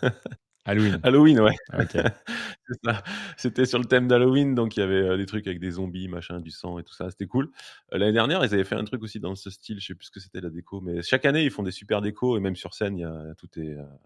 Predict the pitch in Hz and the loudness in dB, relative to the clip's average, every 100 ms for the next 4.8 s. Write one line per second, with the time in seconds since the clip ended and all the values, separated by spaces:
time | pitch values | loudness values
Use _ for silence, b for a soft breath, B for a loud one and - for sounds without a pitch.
0 | - 73 - 82 73 - 73 71 87 110 | -12 -12 -12 -16 -16 -18 -16 -4 -2 0
1 | 101 110 107 - - 90 85 82 82 87 | 0 0 -2 -4 -8 0 2 0 -2 -4
2 | 85 101 107 82 85 98 92 87 85 - | -4 -2 -2 0 -2 0 0 -2 -2 -6
3 | 90 90 107 120 - B B B B 80 | -8 -6 -6 -8 -14 B B B B -2
4 | 104 101 104 101 90 90 90 135 | 0 6 6 6 6 2 2 0